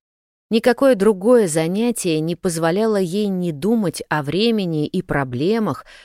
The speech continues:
в которых в противном случае она увязла бы с головой. Джейн заходила на различные генеалогические сайты и в базы данных с рабочего профиля,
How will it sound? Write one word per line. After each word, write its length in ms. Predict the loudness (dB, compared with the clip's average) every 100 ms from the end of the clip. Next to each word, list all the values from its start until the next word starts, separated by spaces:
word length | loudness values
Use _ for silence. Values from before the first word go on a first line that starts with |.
| _
в 100 | -4
которых 440 | -2 2 2 2
в 120 | -4 -2
противном 640 | -2 0 -2 -2 -2 -2
случае 640 | -4 -4 -4 -4 -2 -2 -2
она 320 | -4 -2 -2
увязла 500 | -2 0 0 0 -2
бы 180 | -2 -4
с 80 | -4
головой. 720 | -2 0 0 -2 -4 -4 -6 _ _ _ _ _ _ _ _ _ -10
Джейн 360 | 0 4 4
заходила 580 | 2 -2 0 0 0 0
на 160 | 0 0
различные 680 | 0 -2 -4 -4 -4 -4 -2
генеалогические 1040 | -2 -2 0 0 -2 -4 -8 -12 -4 -4
сайты 680 | -4 -2 0 0 -2 -4 -2
и 40 | -2
в 100 | -2
базы 380 | -2 0 -2
данных 600 | -2 0 0 0 -4 -6 -6
с 100 | -2
рабочего 520 | -2 -2 -4 -4 -4
профиля, 600 | -2 -2 -2 -4 -4